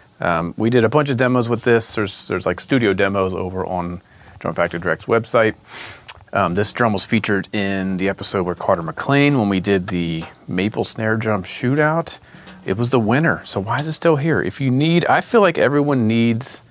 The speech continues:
a premium maple snare drum as a centerpiece of your collection.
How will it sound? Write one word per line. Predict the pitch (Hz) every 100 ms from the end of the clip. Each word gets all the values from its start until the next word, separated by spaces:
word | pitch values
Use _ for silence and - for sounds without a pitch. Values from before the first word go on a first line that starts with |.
| - - - -
a | 92
premium | - - 127 147 156 156 170 165 - - - - -
maple | - 104 117 143 135
snare | - 110 104
drum | 120 131 143 147
as | 92
a | 85
centerpiece | - 107 104 - 117 104 -
of | - 95 95
your | 92 85
collection. | - 101 117 - 165 165